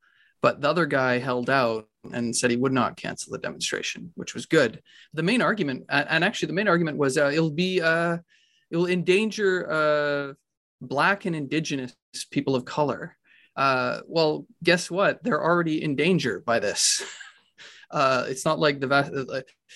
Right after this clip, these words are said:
especially in, in a place like Edmonton, the majority of homeless people, the large, a majority of people, uh, homeless people are Indigenous. It's the, you think that these people aren't a threat. Some of them are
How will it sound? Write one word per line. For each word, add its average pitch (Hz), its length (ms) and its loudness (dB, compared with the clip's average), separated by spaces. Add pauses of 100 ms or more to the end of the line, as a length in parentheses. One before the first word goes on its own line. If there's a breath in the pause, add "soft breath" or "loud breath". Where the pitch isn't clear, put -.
especially 170 320 2
in, 131 240 0
in 151 80 -2
a - 20 -2
place 175 300 -4
like 139 120 0
Edmonton, 170 360 0
the 127 80 0
majority 139 360 2
of 117 80 -4
homeless 135 360 0
people, 113 380 -10
the 131 80 -6
large, 151 320 0
a 131 100 -2
majority 139 380 0
of - 80 -10
people, 123 260 -8
uh, - 120 -8
homeless 175 260 0
people 120 280 -4
are 120 60 -2
Indigenous. 127 640 0
It's - 120 -12
the, 147 120 -6
you 147 140 -6
think 170 240 -2
that 175 100 -6
these 170 160 -2
people 175 280 -4
aren't 156 160 2
a 143 120 -4
threat. 202 240 2
Some 185 180 -2
of 190 60 0
them 156 140 0
are 139 280 0